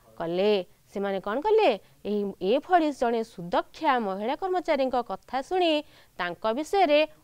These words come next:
ଅଧିକ ଜାଣିବା ପାଇଁ ଆମେ ଆଗ୍ରହୀ ହୋଇ ପଡ଼ିଲୁ। ତାପରେ କ'ଣ କଲେ? ମିଷ୍ଟର ପାକର କହିଲେ, କ'ଣ କହିଲେ? ଦେଖ, "ଆପଣ ଯାଆନ୍ତୁ, ତାଙ୍କ ସହିତ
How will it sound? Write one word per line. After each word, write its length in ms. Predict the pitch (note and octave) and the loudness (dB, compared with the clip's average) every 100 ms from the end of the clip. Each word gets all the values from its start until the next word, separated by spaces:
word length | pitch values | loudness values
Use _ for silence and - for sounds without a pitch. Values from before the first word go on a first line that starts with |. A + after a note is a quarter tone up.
| - | -4
ଅଧିକ 360 | F3 E3+ A3+ C#4 | -4 -2 -2 0
ଜାଣିବା 300 | D4 F#4 G4 | 2 2 2
ପାଇଁ 280 | D4+ C#4+ G4+ B4+ - _ | 2 4 2 -2 -10 _
ଆମେ 220 | F3+ G#3+ | -8 -6
ଆଗ୍ରହୀ 540 | A4 A#3 F3 F3+ G3 E4+ A#4+ | 0 -2 -2 -6 0 0 2
ହୋଇ 280 | A3+ G3+ E4+ D#5 - _ _ | 2 6 8 8 4 _ _
ପଡ଼ିଲୁ। 580 | F#3+ F3 F3+ A3+ C#4 F#3 - _ - | -4 -2 2 6 6 4 -2 _ -4
ତାପରେ 340 | F3+ A3 C4+ | -2 0 0
କ'ଣ 180 | C#4 C#4 | 0 0
କଲେ? 360 | D4 D#4 E4 E4 - - | 2 4 4 4 -6 -6
ମିଷ୍ଟର 420 | G3+ - - G#4 | -6 -4 -4 0
ପାକର 340 | F4 B3 A#3+ | 0 0 -2
କହିଲେ, 500 | G#3+ F3+ F#3 G#3 B3 | -4 -6 -4 4 4
କ'ଣ 240 | A#3+ A3+ B3 | 4 2 0
କହିଲେ? 240 | D#4 D4+ | -2 -2
ଦେଖ, 240 | C#4+ C#4 C#4+ C#4 C4 - - - | -2 0 4 6 6 2 -16 -8
"ଆପଣ 460 | F3+ - C#4 C#4+ | -6 -4 0 0
ଯାଆନ୍ତୁ, 520 | A3+ F#3+ F3+ B3+ F4+ F#4 D4 F#3 - _ | 0 0 0 0 4 6 6 6 -2 _
ତାଙ୍କ 260 | - F3 - A3+ | -4 -4 -4 -4
ସହିତ 360 | - F4+ F4 | 0 0 4